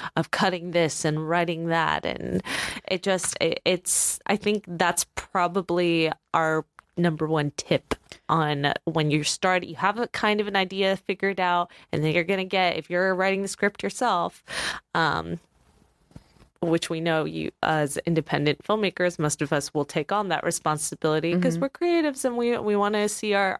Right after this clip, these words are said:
Speaker 1: our visions come to life.
Speaker 2: Or you're at least working closely with someone who's writing it as opposed to buying scripts most of the time.
Speaker 1: Exactly. And so then, you know, collaborating on that, you, it just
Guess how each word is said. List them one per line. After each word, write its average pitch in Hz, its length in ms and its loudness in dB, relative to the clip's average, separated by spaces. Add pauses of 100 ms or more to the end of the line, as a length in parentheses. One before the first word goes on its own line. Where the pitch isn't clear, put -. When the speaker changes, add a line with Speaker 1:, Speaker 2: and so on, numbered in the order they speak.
(120)
Speaker 1:
our 226 180 2
visions 175 460 -2
come 165 240 0
to 180 120 -2
life. 165 340 2 (100)
Speaker 2:
Or 226 100 2
you're 233 140 4
at 156 120 2
least 170 220 0
working 151 240 0
closely 135 400 2
with 131 120 -2
someone 143 260 0
who's 143 160 0
writing 139 260 2
it 143 140 0
as 143 120 2
opposed 147 300 -2
to 147 60 -4
buying 135 320 0
scripts - 560 -2
most 175 340 2
of - 60 -6
the - 80 -6
time. - 100 0
Speaker 1:
Exactly. 190 320 0 (360)
And 185 200 0
so 185 140 0
then, 175 400 0 (100)
you 190 140 0
know, 156 320 2
collaborating 175 500 0
on 170 120 -4
that, 233 220 0
you, - 180 -6 (160)
it - 180 2 (180)
just - 300 2